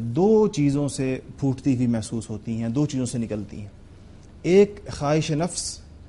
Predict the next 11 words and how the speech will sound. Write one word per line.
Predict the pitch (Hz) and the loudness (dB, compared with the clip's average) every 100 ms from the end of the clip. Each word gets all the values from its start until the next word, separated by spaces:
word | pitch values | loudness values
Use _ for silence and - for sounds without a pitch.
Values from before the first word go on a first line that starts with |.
| - | -14
اور | - 131 | -4 -2
دوسرا | 127 123 127 | -2 -2 -2
غصہ۔ | 104 - 110 - - - - - - - | -4 -8 -12 -14 -18 -20 -20 -20 -20 -8
یہ | 131 233 269 247 143 | 4 6 6 2 -2
دو | 131 190 226 | 2 4 4
چیزیں | 185 175 170 185 190 - - - - - | 2 0 0 -4 -6 -16 -20 -20 -20 -4
تمام | 151 165 220 226 220 190 - - 120 123 | 0 4 4 4 4 2 -4 -14 -8 -2
گناہوں | 143 135 135 | 0 0 -2
کا | 143 | -2
محرک | 123 117 110 104 | -4 -4 -8 -8
ہے۔ | - - | -12 -20